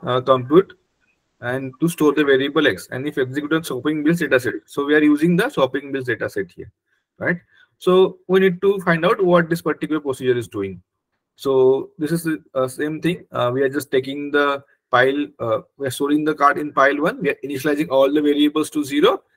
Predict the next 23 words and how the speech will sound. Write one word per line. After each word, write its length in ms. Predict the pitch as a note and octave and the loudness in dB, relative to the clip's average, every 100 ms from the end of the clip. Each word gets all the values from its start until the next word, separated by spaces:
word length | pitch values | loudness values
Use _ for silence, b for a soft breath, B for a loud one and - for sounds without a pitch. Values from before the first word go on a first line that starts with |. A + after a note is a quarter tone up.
| _ | _
and 120 | F3+ | -6
then 60 | F#3+ | 0
we 100 | F#3+ | 0
are 80 | F3+ | 0
reading 220 | D#3 E3 | 0 -2
the 100 | E3+ | 0
card 320 | D#3+ C#3+ C#3+ | 0 -2 -2
from 160 | C3+ C#3+ | -8 -8
the 80 | |
pile 260 | D3 A#2 G#2 | -2 -2 -2
one. 200 | G2 F#2+ _ _ _ _ C3+ | -6 -14 _ _ _ _ -2
But 200 | F3 F3 | 0 0
the 100 | D#3 | -2
important 360 | D3+ F3 G3 F#3 | 0 2 2 2
step 200 | F#3+ G3 | 0 0
is 80 | |
five. 320 | - C3 F#2+ F2 | 0 0 0 -6
So 120 | - | -6
what 180 | C3+ E3 | 0 4
we 100 | F#3+ | 4
are 100 | F#3 E3 | 4 2
doing 140 | G#3+ | 0
here, 340 | F#3+ F#3 C4+ | 0 0 0